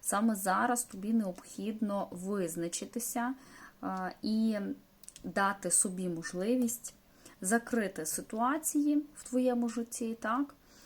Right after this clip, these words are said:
які вже давно тягнуться і не приносять тобі нічого доброго, нічого радісного. Тобто вже, вже є такі моменти, які треба залишити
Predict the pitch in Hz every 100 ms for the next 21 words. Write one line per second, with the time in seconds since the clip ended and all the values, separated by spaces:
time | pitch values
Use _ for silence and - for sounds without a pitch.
0 | - - 190 196 - 277 247 226 226 233
1 | 214 202 202 - 220 254 269 208 - -
2 | - 220 226 233 240 202 220 - 190 -
3 | 180 214 190 180 - 233 240 196 190 196
4 | 196 196 190 180 - 220 247 226 196 196
5 | 196 - 185 185 - - 214 220 247 247
6 | - - 190 196 226 214 170 - 165 202
7 | 196 165 - 165 - 180 165 175 - 285
8 | 214 - 233 208 214 214 190 196 196 202
9 | 190 - - 262